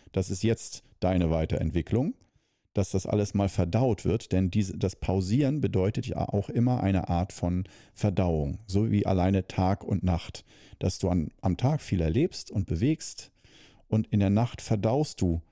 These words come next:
das ganze Erlebte und vertiefst es dadurch. Es ist dadurch eine Vertiefung. Und wenn du gut träumst, gut schläfst, dann, äh, also die rem-Phasen und, äh, natürlich auch die Tiefschlafphasen,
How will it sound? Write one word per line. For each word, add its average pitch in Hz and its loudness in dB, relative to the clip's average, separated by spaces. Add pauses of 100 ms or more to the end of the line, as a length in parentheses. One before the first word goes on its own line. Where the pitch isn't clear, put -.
(140)
das - -4
ganze 85 0
Erlebte 85 0 (1120)
und 107 0
vertiefst 147 0
es - -4
dadurch. 73 0
Es - -6
ist - -6
dadurch 90 0
eine 95 2
Vertiefung. 87 -4
Und 80 -2
wenn 92 2
du 87 0
gut 87 -4
träumst, 139 -2
gut - -4
schläfst, 104 -2 (560)
dann, 107 4 (220)
äh, 101 2
also 95 2
die 85 2
rem-Phasen 131 0 (220)
und, - -2
äh, 104 2 (380)
natürlich 98 0
auch 101 0
die - -4
Tiefschlafphasen, 101 0